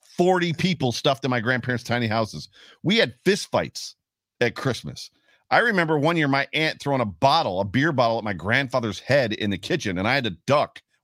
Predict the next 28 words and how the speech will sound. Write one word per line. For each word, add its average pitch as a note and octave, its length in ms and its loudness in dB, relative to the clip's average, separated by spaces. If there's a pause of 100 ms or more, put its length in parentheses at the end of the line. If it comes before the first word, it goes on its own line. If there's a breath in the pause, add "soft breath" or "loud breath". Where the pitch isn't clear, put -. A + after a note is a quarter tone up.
or B2 140 2
it A#2 40 0
would A2+ 100 0
have F#2+ 80 -2
hit A#2+ 180 -4
me. A#2 320 -2
Like, A#2+ 320 0 (920 soft breath)
g-, - 180 -14
did D3 180 2
it, C#3+ 160 -4 (360)
did D3 120 0
that D3+ 140 0
prevent D3 380 0
any C#3+ 180 2
of D3+ 80 2
us D3+ 100 -2
from D3 140 -2
getting D3 220 0
together C#3 320 -2
at D3 80 -4
the A2+ 80 -4
next A2 360 -2
birthday C3+ 280 0
party? D#3+ 400 -2 (380)
No, D#3 400 2 (200)
<laughs> - 240 -20
we're G3 120 2
family. F#3+ 520 0